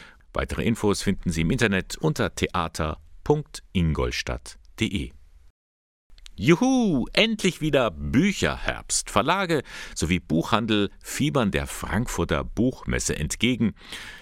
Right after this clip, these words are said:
denn die hatte letztes Jahr eine Corona-Zwangspause.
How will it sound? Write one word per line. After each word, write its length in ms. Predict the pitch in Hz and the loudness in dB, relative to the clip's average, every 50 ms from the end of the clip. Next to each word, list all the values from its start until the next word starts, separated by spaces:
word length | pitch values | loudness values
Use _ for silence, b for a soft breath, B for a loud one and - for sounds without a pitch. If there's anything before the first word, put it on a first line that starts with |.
| B B B - | B B B -4
denn 120 | - 95 82 | -2 0 0
die 120 | 92 76 | 2 2
hatte 180 | 73 73 80 73 | 0 0 0 -2
letztes 420 | 65 64 - - - 65 - - | -2 -2 -2 -4 -4 -2 -2 -2
Jahr 240 | 65 60 58 55 - - - - _ | -2 -2 -4 -6 -8 -14 -20 -18 _
eine 200 | - 71 71 71 | -6 -4 -2 -2
Corona-Zwangspause. 1400 | - - 82 - - 64 67 73 80 - - - - - 65 65 65 - - - - - - - - - - | 0 0 0 0 0 0 0 0 0 -2 -2 -4 -2 -2 -2 -2 -2 -2 -4 -4 -4 -6 -4 -4 -4 -6 -6